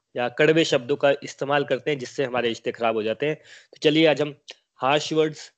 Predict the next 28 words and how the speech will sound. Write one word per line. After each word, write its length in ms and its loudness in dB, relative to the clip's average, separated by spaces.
या 80 -2
कड़वे 340 2
शब्दों 320 -6
पे 220 -2
बात 240 -2
करते 220 -12
हैं। 100 -10
देखिए, 340 0
जब 240 0
भी 120 -4
ना 180 -4
कोई 400 -4
व्यक्ति 340 -4
बात 280 -4
करता 260 -6
है 60 -2
तो 380 -6
हम 120 -12
बोलते 260 -6
हैं, 80 -6
"भाई, 220 -6
हिंसा 320 -2
की 120 -4
बात 180 -4
करते 260 -6
हैं 60 -8
हम, 80 -20
हिंसा, 540 -6